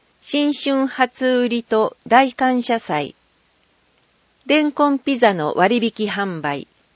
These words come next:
つきたて餅の販売、パンの福袋販売、各日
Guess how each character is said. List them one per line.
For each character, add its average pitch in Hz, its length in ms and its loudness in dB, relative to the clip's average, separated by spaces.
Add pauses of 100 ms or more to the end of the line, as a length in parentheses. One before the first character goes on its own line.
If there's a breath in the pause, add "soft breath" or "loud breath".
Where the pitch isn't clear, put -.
(300)
つ 254 160 -6
き 285 180 -6
た 269 140 2
て 277 160 -2
餅 185 380 -4
の 147 180 -2
販 170 400 -6
売、 156 320 -4 (540)
パ 285 160 2
ン 233 160 0
の 160 200 0
福 247 320 -4
袋 240 400 0
販 202 360 -4
売、 139 280 -4 (360)
各 294 280 2
日 185 480 -6